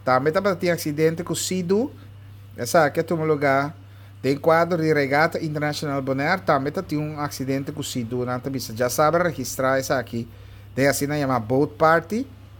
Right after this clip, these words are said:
Accidente con el bote Hustler de Corsao registra N C diecinueve siete ocho.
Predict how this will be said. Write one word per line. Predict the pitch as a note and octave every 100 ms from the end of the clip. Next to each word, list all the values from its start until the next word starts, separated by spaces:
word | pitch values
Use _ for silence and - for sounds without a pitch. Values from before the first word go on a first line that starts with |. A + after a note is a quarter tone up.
| -
Accidente | C#3+ C#3+ C#3 C#3+ D#3 D#3 E3+
con | D3
el |
bote | B2+ C#3 D3+ D3+
Hustler | A#2 C#3 D3+ E3 D#3
de | D3
Corsao | - C3 - D#3
registra | E3+ D#3+ C3 - C3+ -
N | D3 D3+
C | - E3 D3+
diecinueve | B2 A#2+ - C#3+
siete | C#3+ C3+ -
ocho. | F#3 F#3+ G#3